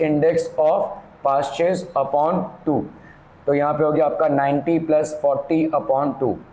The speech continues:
ये हो गया आपका one thirty upon two। So ये हो गया कितना, टू सिक्स जा ट्वेल्व, सिक्स पॉइंट फ़ाइव, ठीक है, Sorry सिक्सटी फ़ाइव आ गया, सिक्सटी फ़ाइव, सिक्सटी फ़ाइव आ गया ये, ठीक है, क्लियर है? ओके, अभी आपका देखो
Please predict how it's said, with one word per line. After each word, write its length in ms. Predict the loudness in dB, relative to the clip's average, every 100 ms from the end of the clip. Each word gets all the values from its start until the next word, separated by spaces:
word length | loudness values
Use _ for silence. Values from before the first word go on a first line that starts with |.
| -20 -20 -14 -2
ये 80 | 0
हो 60 |
गया 160 | 4 2
आपका 220 | 2 0
one 300 | 2 0 0
thirty 460 | 0 0 0 -2 0
upon 400 | -2 0 -2 -2 -2
two। 160 | -4 -4 -16 -20 -10
So 60 | 0
ये 100 | 2
हो 80 | 4
गया 120 | 2
कितना, 420 | 2 0 0 0 -6 -8 -2
टू 100 | 0
सिक्स 240 | -2 0
जा 120 | 0 0
ट्वेल्व, 340 | 2 2 2 -2 -8 -14 -20 -20 -20 -20 -20 -20 -20 -20
सिक्स 220 | -6 -6
पॉइंट 300 | -2 -2 0 0
फ़ाइव, 300 | -2 -2 -8 -20 -8
ठीक 120 | -4
है, 80 | -4 -6 -20 -4
Sorry 140 | -2 -2 -4
सिक्सटी 300 | -8 -4 -2
फ़ाइव 240 | 0 -2
आ 20 |
गया, 120 | -4 -8 -12 -20 -16
सिक्सटी 260 | -16 -14 -12
फ़ाइव, 180 | -12 -14 -20 -20 -20 -20 -20 -6
सिक्सटी 280 | -4 -2 0
फ़ाइव 260 | 2 2
आ 40 | 2
गया 160 | 2
ये, 140 | 2 0 -2
ठीक 100 | -2
है, 80 | -2
क्लियर 320 | 0 2 2
है? 300 | 0 -4 -8 -4
ओके, 160 | -2 -2 -4 -12 -20 -20 -2
अभी 180 | 2 4
आपका 220 | 4 4
देखो 240 | 2 0